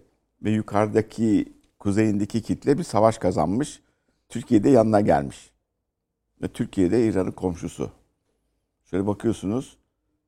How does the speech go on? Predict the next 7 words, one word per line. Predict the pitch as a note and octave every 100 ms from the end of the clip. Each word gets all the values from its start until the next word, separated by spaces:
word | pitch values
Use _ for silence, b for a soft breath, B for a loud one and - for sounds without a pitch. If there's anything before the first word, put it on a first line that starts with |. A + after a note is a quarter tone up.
| _
seksen | - F#2 - F#2 F2+
beş, | A2+ D3 - - _ _ _ _ _ _ _ _ _ _ _ _ _ -
on | F#2
on | F2+ F#2+
beş | F#2 -
var | -
mıdır? | B2 G#2 F2 -